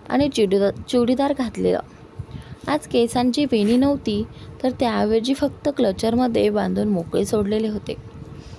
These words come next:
चेहऱ्यावर मेकअपचा लवलेशही नव्हता. शिवानी तशी बोलकी होती,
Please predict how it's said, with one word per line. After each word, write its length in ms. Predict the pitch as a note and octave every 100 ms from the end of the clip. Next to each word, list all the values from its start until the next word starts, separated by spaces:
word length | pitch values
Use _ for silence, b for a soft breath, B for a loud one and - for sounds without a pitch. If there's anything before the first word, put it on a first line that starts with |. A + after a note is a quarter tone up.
| B -
चेहऱ्यावर 540 | - G#3+ A3 A3+ A#3+ A#3+
मेकअपचा 520 | G#3 F#3 G3 - A3+
लवलेशही 560 | G#3 F#3+ G#3 B3+ C4+
नव्हता. 300 | C#4+ G#3+ - - - - - B B B B
शिवानी 580 | - C#4+ D4 E4 C#4 C4+ C4+
तशी 220 | B3+ -
बोलकी 440 | A#3+ G#3+ F#3 - A3+
होती, 280 | A3+ -